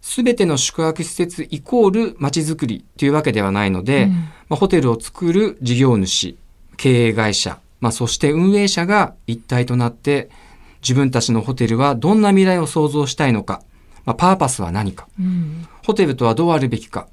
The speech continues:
Speaker 1: 一人一人がもっと自分ごとにして、引き寄せたい未来を自らで想像していかなければならないと強く思っています。
Speaker 2: うん。
Speaker 1: まあ、そんなことから、
Speaker 2: ええ。
Speaker 1: 私は、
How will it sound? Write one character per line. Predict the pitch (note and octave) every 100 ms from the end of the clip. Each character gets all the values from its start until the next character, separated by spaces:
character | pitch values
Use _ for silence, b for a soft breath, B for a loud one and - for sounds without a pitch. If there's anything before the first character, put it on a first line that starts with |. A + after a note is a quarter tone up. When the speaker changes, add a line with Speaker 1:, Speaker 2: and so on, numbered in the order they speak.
| -
Speaker 1:
一 | - -
人 | B2
一 | A#2+ C#3
人 |
が | A2+
も | B2
っ | F3+
と | D3+
自 | B2
分 | B2 B2+
ご | A#2
と | B2
に | A#2+
し | A#2+ -
て、 | E3+ D#3+ A#2+ B B B
引 | - -
き | G#3+
寄 | G3
せ | G3
た | A3
い | G#3
未 | E3+
来 | E3 E3 E3
を | G3 G3+ - b b b -
自 | F3+ F3+
ら | E3+ F3+
で | E3
想 | D3+ D3+
像 | C#3+ D3+
し |
て | D3
い | C#3
か | C#3+
な | D3
け | C#3+
れ | D#3
ば | D3+
な | A#2+
ら | B2+
な | B2
い | A2+
と | -
強 | F#3+ F3 C3
く | G#3+
思 | C3+
っ | G#2+
て | E2+
い |
ま | C#2+
す。 | - E3+
Speaker 2:
う |
ん。 | F3 F#3 F3+ E3+ E3 D3+ D3 D3 C#3+ C#3 _ -
Speaker 1:
ま | E3+
あ、 |
そ | A#3+
ん |
な | B3+
こ | B3
と | A#3+
か | A#3
ら、 | D3 C#3+ A3
Speaker 2:
え |
え。 | G#3 F#3 D#3+ D#3 B B
Speaker 1:
私 | D3 D#3+ D#3+
は、 | F3 D#3+ -